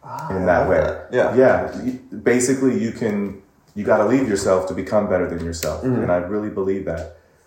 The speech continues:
Speaker 2: And come out of your own head, you know? So that's something that I realize I do today that I've been doing my whole life.
Speaker 1: Mm-hmm.
Speaker 2: I think I started to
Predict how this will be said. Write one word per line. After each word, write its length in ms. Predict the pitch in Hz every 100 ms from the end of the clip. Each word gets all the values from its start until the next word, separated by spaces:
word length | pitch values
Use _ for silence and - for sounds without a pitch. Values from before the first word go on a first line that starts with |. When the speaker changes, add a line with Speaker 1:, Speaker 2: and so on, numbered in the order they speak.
| _
Speaker 2:
And 440 | 98 92 87 90 90
come 180 | 104 92
out 140 | 95
of 80 | 92
your 120 | 90
own 120 | 85 82
head, 320 | 85 76 -
you 100 | 87
know? 260 | 87 92 - - - -
So 160 | -
that's 240 | 117 139 -
something 300 | 135 117 107
that 100 | 101
I 140 | 92
realize 420 | 95 98 95 92
I 100 | 90
do 140 | 82 90
today 440 | - 85 87 90 87
that 320 | 87 87 -
I've 280 | 90 87 -
been 220 | 95 95
doing 320 | 95 104 104
my 120 | 101 104
whole 180 | 113 117
life. 240 | 117 117
Speaker 1:
Mm-hmm. 340 | 127 107 - - _ _ - - - _ _
Speaker 2:
I 100 | 123
think 240 | - 214 220
I 80 | 190
started 340 | - 147 135
to 100 | 113